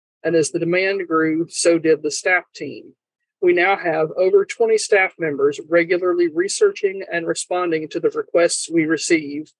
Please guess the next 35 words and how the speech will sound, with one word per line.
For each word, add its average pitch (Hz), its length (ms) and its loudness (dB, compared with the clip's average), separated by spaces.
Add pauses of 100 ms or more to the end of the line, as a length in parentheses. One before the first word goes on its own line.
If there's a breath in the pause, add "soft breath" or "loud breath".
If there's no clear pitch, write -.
(380)
though 170 300 2
for 170 180 -2
all 180 240 0
of 160 80 -2
us, 151 320 0
this 170 200 -2
is 156 100 -4
a 160 80 0
function 160 480 -6
of 156 200 -4
our 147 180 0
job. 143 480 -2 (520)
Unfortunately, 170 760 2
at 160 140 2
present, 156 420 2
no 180 180 -2
one 165 220 -2
is 151 160 -8
tasked - 560 -4 (100)
specifically 170 760 -4
or 160 280 2
primarily 156 840 0
with 147 160 0
this 127 200 -4
work. - 280 -8 (720)
We 185 100 2
receive 214 420 2
around 170 400 2
a 151 60 -6
hundred 180 280 -4
and 185 100 -8
twenty-five 170 560 -2
letters 160 340 -2
each 175 220 -6
month, 165 260 -4